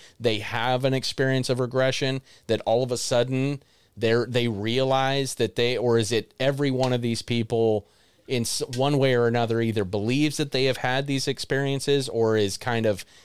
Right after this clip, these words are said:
has a hunch that they've had that comes to you and then you unlock? Or is there people just blank slate, had no clue,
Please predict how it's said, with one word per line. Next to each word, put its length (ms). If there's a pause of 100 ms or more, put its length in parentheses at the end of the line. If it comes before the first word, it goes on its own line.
has 200
a 60
hunch 600 (440)
that 160
they've 160
had 240
that 120
comes 320
to 120
you 240
and 120
then 140
you 140
unlock? 360
Or 140
is 120
there 140
people 300
just 300
blank 280
slate, 360
had 180
no 380
clue, 500